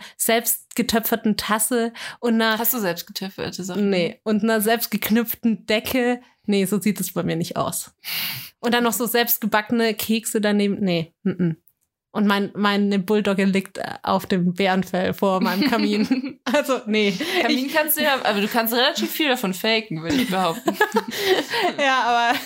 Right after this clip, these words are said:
Speaker 1: das ist, also ich lebe nicht den Hügel-, Hü-, Hügel-Lifestyle. Ja.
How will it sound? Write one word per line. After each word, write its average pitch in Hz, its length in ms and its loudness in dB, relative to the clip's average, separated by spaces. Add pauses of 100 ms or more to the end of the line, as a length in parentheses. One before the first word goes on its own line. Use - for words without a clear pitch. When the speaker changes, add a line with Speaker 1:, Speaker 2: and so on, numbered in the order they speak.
(600)
Speaker 1:
das 202 160 2
ist, 196 180 -2
also 214 220 2
ich 214 220 0
lebe 202 220 0
nicht 190 200 0
den 190 100 0
Hügel-, 185 420 2
Hü-, 233 360 0
Hügel-Lifestyle. 196 1120 0 (300)
Ja. - 200 -4